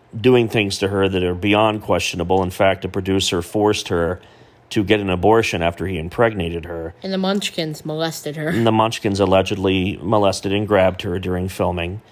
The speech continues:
Speaker 1: And so there were a lot of things that went on that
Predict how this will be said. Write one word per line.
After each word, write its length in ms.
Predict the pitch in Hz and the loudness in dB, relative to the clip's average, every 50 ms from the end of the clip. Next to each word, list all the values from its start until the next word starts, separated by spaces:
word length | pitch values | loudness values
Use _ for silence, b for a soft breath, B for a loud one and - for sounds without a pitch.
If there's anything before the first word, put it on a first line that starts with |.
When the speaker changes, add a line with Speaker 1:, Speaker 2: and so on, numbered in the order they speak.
| b b b b b b b | b b b b b b b
Speaker 1:
And 80 | - 104 | -2 2
so 140 | - 143 | 2 4
there 120 | 139 170 185 | 6 6 6
were 140 | 180 131 117 | 6 6 6
a 80 | 110 | 6
lot 160 | 110 113 107 | 6 4 2
of 100 | 101 92 | 2 -2
things 280 | - 110 101 98 95 90 | -4 -4 -4 -4 -4 -6
that 100 | 98 85 | -6 -4
went 220 | 92 101 98 98 | -2 -2 0 2
on 320 | 98 98 95 95 92 92 87 | 2 2 2 2 0 -2 -4
that 300 | 87 87 87 82 - | -4 -4 -4 -6 -8